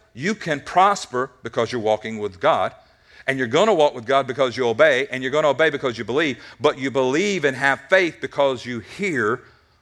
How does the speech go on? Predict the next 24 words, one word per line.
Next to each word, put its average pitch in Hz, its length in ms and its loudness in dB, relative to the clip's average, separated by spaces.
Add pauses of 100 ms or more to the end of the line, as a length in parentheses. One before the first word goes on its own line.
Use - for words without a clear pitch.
(180)
God's 131 640 0 (140)
word. 120 680 0 (720)
When 147 220 2
you 185 280 0
listen 185 500 0
to 143 200 -4
God's 156 500 2
word, 139 300 2 (160)
when 131 160 -6
you're 135 240 -4
in 180 200 -2
this 202 200 2
setting 175 340 2
and 120 100 -6
you 117 100 -4
hear 165 240 6
God's 160 280 2
word, 151 280 2 (240)
it 180 200 -2
stirs 185 760 2
something 170 680 -4 (100)
up 170 320 2
in 165 240 -6
you. 90 240 -6